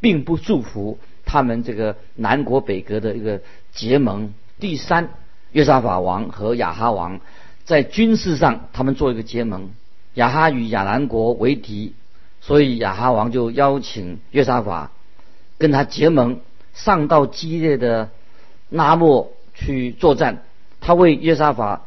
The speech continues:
设摆宴席，大宰牛羊牲畜来款待他。听众朋友，你要注意，现在约沙法是坐在谢曼人的座位上啊，在诗篇第一篇一节说：“不可以。”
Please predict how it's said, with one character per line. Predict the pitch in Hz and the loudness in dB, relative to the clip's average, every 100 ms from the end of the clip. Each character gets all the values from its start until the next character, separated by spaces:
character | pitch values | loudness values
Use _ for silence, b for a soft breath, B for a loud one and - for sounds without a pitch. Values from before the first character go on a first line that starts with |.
| - | -12
设 | - 214 | 4 4
摆 | - 110 | 6 2
宴 | 180 165 | 2 0
席， | 214 - 120 120 - | -2 -6 -8 -8 0
大 | 160 151 | 2 2
宰 | 123 | -2
牛 | 104 104 135 | -4 -4 -2
羊 | 127 101 120 | -2 -4 -4
牲 | - 151 | -2 0
畜 | 143 135 | 0 2
来 | 110 | 2
款 | - - 95 | 2 0 0
待 | 123 104 | 0 0
他。 | 113 95 - b b b b b | 0 -2 -4 b b b b b
听 | - 135 | 0 0
众 | 110 | 0
朋 | 117 | 2
友， | 113 104 | 2 2
你 | 113 | 0
要 | |
注 | 117 143 | -2 -2
意， | 123 110 | -4 -4
现 | - 160 | 0 2
在 | 135 123 - - - - | 4 4 2 -10 -14 0
约 | 147 | 4
沙 | 143 139 | 4 4
法 | 117 95 85 - - - - | 2 -2 -4 -8 -12 -12 -12
是 | - - 156 | -12 -8 -8
坐 | - 190 165 | -4 2 2
在 | 131 135 110 - - | 2 0 0 -6 -12
谢 | - - - 214 156 | -10 -6 0 2 4
曼 | 160 131 | 2 2
人 | 110 110 | 2 2
的 | 120 | 2
座 | - 151 | 4 4
位 | 120 | 4
上 | 113 123 - | 2 -2 -4
啊， | 87 80 | -10 -4
在 | 120 113 | -2 -2
诗 | - 123 | -2 -2
篇 | 123 123 120 - - - - | 0 0 -2 -6 -10 -10 -2
第 | 175 147 | 0 2
一 | 139 | 2
篇 | 127 131 123 - - - - | 4 2 2 -6 -10 -6 -4
一 | 156 | -2
节 | 120 117 | 0 2
说： | 120 117 113 - - - | 2 2 0 -6 -8 -4
“不 | |
可 | 156 - | -2 2
以。” | 127 101 | 2 2